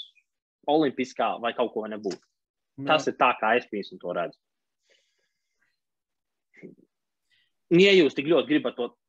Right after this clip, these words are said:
Speaker 1: uzstādīt, ka tas ir fair s-, fair sports, fair play un tam līdzīgi.
Speaker 2: Jā.
Speaker 1: Nu, tad
Speaker 2: Man,
Speaker 1: arī
Speaker 2: man
Speaker 1: uztaisiet to fair play.
Speaker 2: zi-, ziniet, ka kāds uzrakstīs fair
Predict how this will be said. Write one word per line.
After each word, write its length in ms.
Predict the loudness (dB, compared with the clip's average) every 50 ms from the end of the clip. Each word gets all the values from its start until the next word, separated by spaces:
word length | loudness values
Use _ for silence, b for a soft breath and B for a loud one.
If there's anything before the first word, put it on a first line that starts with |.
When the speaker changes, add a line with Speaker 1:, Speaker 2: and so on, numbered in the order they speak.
| _ _ 0
Speaker 1:
uzstādīt, 520 | 2 2 2 0 -4 -4 -4 -4 -6 -4 -4
ka 80 | -2
tas 160 | -2 -2 -2 -4
ir 100 | -12 -10
fair 260 | 0 2 2 2 2
s-, 160 | 0 -6 -18 -16 -16 -12
fair 260 | 0 2 4 4 4 2
sports, 400 | 0 0 2 2 2 0 0 0
fair 220 | 0 0 0 -2
play 320 | -4 -4 -2 0 0 -2
un 140 | -2 -4 -6
tam 180 | -6 -6 -6 -6
līdzīgi. 280 | -8 -10 -12 _ -20 -20
Speaker 2:
Jā. 220 | _ _ -18 -14 -8
Speaker 1:
Nu, 100 | -8 -6
tad 200 | -4 -4 -4 -4
Speaker 2:
Man, 180 | -2 -4 2 6
Speaker 1:
arī 140 | 6 8 8
Speaker 2:
man 60 | 6
Speaker 1:
uztaisiet 380 | 4 4 2 0 2 2 -2 -2
to 80 | -2 -6
fair 240 | -2 0 0 0 -2
play. 300 | -2 -4 -2 -2 -4 -6 -12 _ _
Speaker 2:
zi-, 180 | _ -12 -10 -8
ziniet, 300 | -4 -2 0 0 0 -2
ka 100 | -6 -6
kāds 300 | -4 -2 -2 0 -2 -4
uzrakstīs 480 | -8 -6 -6 -8 -10 -6 -6 -6 -6 -8
fair 360 | -10 -4 -2 0 0 0 -2